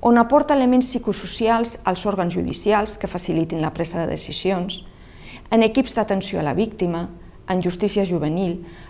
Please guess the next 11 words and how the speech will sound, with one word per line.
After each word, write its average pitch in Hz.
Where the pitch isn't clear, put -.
en 214
els 202
propis 247
centres 190
penitenciaris, 160
en 214
serveis 220
postpenitenciaris, 175
en 214
justícia 226
restaurativa. 165